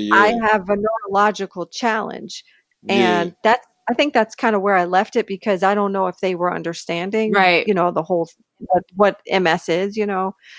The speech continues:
Speaker 1: and that it affects the central nervous system, et cetera, et cetera. I don't feel like being your, your doctor or your scientist to,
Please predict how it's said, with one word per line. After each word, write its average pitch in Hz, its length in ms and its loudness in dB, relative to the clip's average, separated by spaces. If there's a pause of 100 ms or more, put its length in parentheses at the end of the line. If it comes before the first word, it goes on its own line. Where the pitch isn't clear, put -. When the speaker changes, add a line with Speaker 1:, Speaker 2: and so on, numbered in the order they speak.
(140)
Speaker 1:
and 180 140 -2
that 165 140 2
it 170 120 0
affects - 360 -2
the 175 60 -10
central 180 380 -6
nervous 240 320 2
system, 202 300 -4
et 175 100 -8
cetera, 180 300 -2
et - 100 -14
cetera. 185 300 4 (120)
I 262 140 6
don't 359 180 4
feel 330 200 0
like 254 180 0
being 208 220 0
your, 190 240 -4
your 185 420 -4
doctor 196 520 -4
or 185 200 0
your 180 180 -4
scientist 190 680 -2
to, 170 160 -4